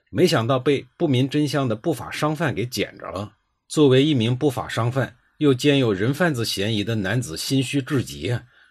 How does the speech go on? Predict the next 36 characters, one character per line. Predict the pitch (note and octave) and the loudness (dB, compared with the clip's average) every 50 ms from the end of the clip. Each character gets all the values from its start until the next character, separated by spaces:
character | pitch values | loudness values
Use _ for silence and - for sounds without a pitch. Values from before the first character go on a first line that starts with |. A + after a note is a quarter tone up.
| _ _ | _ _
他 | - - C#3+ C#3+ | -2 0 0 0
一 | C3+ A#2+ C#3+ | 2 2 2
路 | F3+ G3 E3 B2 | 4 4 4 2
狂 | - - G2+ F#2+ A2 | 2 -4 -6 -4 -2
奔 | A2 B2 A#2+ A#2+ | -2 -2 -2 0
到 | - C3+ B2 A2 | 0 0 0 0
了 | G#2 G2+ - | -2 -4 -4
保 | - F2 D2+ - D2 | -6 -6 -4 -4 -10
国。 | C#2+ - D#2 D#2+ F#2+ - - _ _ _ _ _ _ | -12 -10 -10 -10 -12 -12 -16 _ _ _ _ _ _
后 | _ - C#3 C3+ | _ -2 0 2
来 | B2+ A#2 A2 | 4 4 2
呢， | A2+ A#2+ A#2+ | 2 0 -4
他 | - - C3 | -2 -4 -4
将 | B2 C3 B2+ B2 | -2 0 0 0
这 | - B2+ | 0 -2
个 | G#2+ A#2 | -2 -2
女 | A2 G2+ G2+ F#2 F2 F2 | -2 -2 -2 -2 -2 -2
婴 | F#2+ A2 A#2 | -2 -2 -2
抚 | B2 - - G2+ | -2 -4 -4 -4
养 | A2+ G2+ G2 G#2 | -2 -2 -2 -2
长 | G2+ D#2+ D2 C#2+ | -4 -4 -6 -4
大， | D#2 G2+ F#2+ - - | -8 -8 -8 -10 -14
还 | - - - G2+ G#2+ | -16 -10 -8 -6 -6
给 | - F#2 | -6 -6
她 | E2 F#2 G#2 | -6 -6 -8
起 | G#2 - - - - F2+ | -8 -8 -8 -6 -6 -4
了 | D#2+ D#2 | -6 -6
一 | D#2 D#2+ F#2+ | -6 -6 -6
个 | F#2 A2 G#2+ | -6 -4 -6
如 | F#2 D#2+ D#2+ G#2 C3 | -6 -4 -4 -4 -2
雷 | C3 A2+ A#2+ C3+ | 0 0 0 0
贯 | B2+ D#3 C#3 A#2+ | 0 0 0 2
耳 | F#2 D#2+ D2 | 0 -2 -4
的 | C#2+ D#2 D2 | -6 -10 -12
名 | C#2 C#2 C#2+ - - | -12 -16 -16 -16 -14
字， | F2 G#2 A2 - | -10 -10 -10 -12